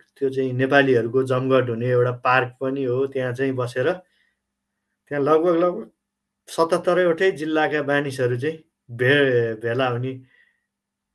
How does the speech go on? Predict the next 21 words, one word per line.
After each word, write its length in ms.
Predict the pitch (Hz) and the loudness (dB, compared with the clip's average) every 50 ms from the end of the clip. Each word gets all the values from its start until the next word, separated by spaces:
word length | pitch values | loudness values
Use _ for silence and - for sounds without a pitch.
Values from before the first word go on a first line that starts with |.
| _ _ | _ _
ठाउँ 280 | - - 135 131 131 131 | -12 -6 -6 -4 -4 -4
पनि 220 | 139 147 143 135 | -4 -4 -4 -2
हो। 180 | 131 135 151 160 | -2 -2 -2 -2
त्यहाँ 640 | 160 147 135 135 135 135 135 131 127 123 120 120 117 | -4 -4 -4 -2 -2 -2 -2 -4 -4 -6 -6 -8 -10
शुक्रबार 680 | - - - 139 131 135 139 131 131 131 131 131 123 | -12 -14 -14 -8 -4 -2 -2 0 0 0 -2 -2 -4
चाहिँ 580 | 120 123 135 143 147 151 147 143 139 135 139 - _ _ _ 151 | -6 -8 -10 -8 -8 -8 -10 -10 -10 -12 -14 -18 _ _ _ -12
एक 200 | 143 131 127 123 - | -12 -12 -12 -16 -20
स-, 120 | - - 147 | -14 -8 -8
प्राय 580 | 139 139 131 - 135 135 139 139 135 131 139 139 | -8 -8 -6 -4 -2 0 2 2 2 0 0 -2
यसो 180 | 135 - 170 | -2 0 2
हेऱ्यो 340 | 160 131 117 117 123 135 131 | 2 4 4 2 2 2 0
भने 280 | 123 120 123 170 - - _ _ _ _ _ _ _ _ _ _ _ _ _ - | 0 0 -2 -4 -6 -8 _ _ _ _ _ _ _ _ _ _ _ _ _ -6
विदेशी 380 | 123 131 131 139 127 127 135 127 123 120 123 117 120 - _ _ _ _ _ _ _ _ - | -2 0 0 0 0 0 -2 -2 -2 -2 -2 -4 -6 -10 _ _ _ _ _ _ _ _ -4
नरहेका 340 | 131 127 127 123 120 139 135 | -2 0 0 0 0 -2 0
नेपालीहरूको 580 | 135 131 131 131 127 120 117 110 113 113 123 | 0 0 0 0 0 0 -2 -2 -4 -6 -6
चाहिँ 140 | 120 131 123 | -6 -4 -4
जमघट 400 | 120 127 123 123 123 123 117 120 | -4 -6 -6 -4 -4 -4 -4 -4
हुने, 240 | 113 120 135 139 139 | -6 -4 -2 0 0
अनि 240 | 131 123 120 120 117 | -2 -2 -4 -8 -10
त्यसपछि 440 | 117 117 113 - - 123 120 127 | -12 -14 -14 -12 -12 -10 -8 -8
गाउँठाउँ, 680 | 120 120 123 120 123 120 123 131 127 127 131 135 135 131 | -6 -4 -4 -4 -6 -6 -8 -8 -8 -6 -8 -8 -12 -14